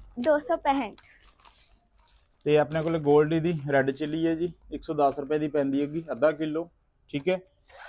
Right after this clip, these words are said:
Speaker 2: ਤੇ ਗੋਲਡੀ ਕੰਪਨੀ ਆ, ਬ੍ਰਾਂਡ ਆ, ਸਲਮਾਨ ਖਾਨ ਇਹਦਾ ਬ੍ਰਾਂਡ ਮਾਸਟਰ ਆ, ਠੀਕ ਹੈ? ਤੇ ਅੱਧਾ ਕਿਲੋ ਪੈਂਦੀ ਆ only ਇੱਕ ਸੌ ਦਸ ਰੁਪਏ ਦੀ, ਦੋ ਸੌ ਵੀਹ ਰੁਪਏ ਦੀ ਕਿਲੋ, ਠੀਕ ਹੈ?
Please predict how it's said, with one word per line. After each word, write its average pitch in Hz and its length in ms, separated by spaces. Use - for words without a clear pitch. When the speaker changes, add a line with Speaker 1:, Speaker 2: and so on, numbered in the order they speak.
Speaker 2:
ਤੇ 123 420
ਗੋਲਡੀ 143 300
ਕੰਪਨੀ 160 440
ਆ, 165 60
ਬ੍ਰਾਂਡ 135 340
ਆ, 156 220
ਸਲਮਾਨ 135 380
ਖਾਨ 156 240
ਇਹਦਾ 151 160
ਬ੍ਰਾਂਡ 135 240
ਮਾਸਟਰ 135 340
ਆ, 143 160
ਠੀਕ 131 200
ਹੈ? 175 80
ਤੇ 127 380
ਅੱਧਾ 139 200
ਕਿਲੋ 160 280
ਪੈਂਦੀ 139 320
ਆ 160 40
only 147 240
ਇੱਕ 151 140
ਸੌ 160 120
ਦਸ 127 240
ਰੁਪਏ 127 200
ਦੀ, 160 100
ਦੋ 139 140
ਸੌ 143 140
ਵੀਹ 135 180
ਰੁਪਏ 139 220
ਦੀ 135 180
ਕਿਲੋ, 123 360
ਠੀਕ - 480
ਹੈ? 214 100